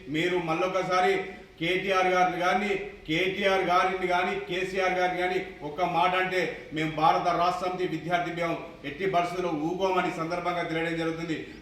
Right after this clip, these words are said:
మీరు మొన్న ఉప ఎన్నికల్లో మీకు హుజరాబాద్ కాన్స్టిట్యుయెన్సీలో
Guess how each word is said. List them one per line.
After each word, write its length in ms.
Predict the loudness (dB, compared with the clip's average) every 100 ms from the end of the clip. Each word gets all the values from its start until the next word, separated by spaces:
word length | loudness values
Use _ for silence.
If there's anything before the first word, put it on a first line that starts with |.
| -2
మీరు 200 | 2 2 2
మొన్న 180 | 2 2 0 -2 -8
ఉప 100 | 2 4 4
ఎన్నికల్లో 500 | 2 2 2 2 2 0 -4 -6 2
మీకు 260 | 2 4 2
హుజరాబాద్ 540 | 2 4 6 6 4 4
కాన్స్టిట్యుయెన్సీలో 500 | 2 4 0 0